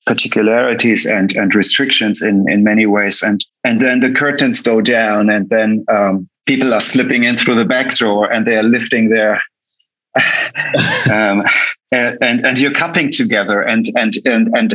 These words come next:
and that's such a, um, such a, it's such a community experience. It's, it's making everything equal. And you just talk about coffee and where you had your be-, the coffee that you remember. And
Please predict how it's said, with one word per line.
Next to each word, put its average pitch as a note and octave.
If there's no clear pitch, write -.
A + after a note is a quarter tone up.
and A#2
that's A#2+
such C3
a, A2
um, G2+
such A2+
a, G#2
it's G#2+
such C3+
a -
community C3+
experience. G#2
It's, A2
it's G#2
making C#3+
everything B2
equal. B2
And G#2
you G#2+
just A#2+
talk B2+
about A2
coffee A#2
and G2+
where A2
you A2+
had A#2
your A#2
be-, A2
the G#2+
coffee -
that A#2
you A2+
remember. A2
And G#2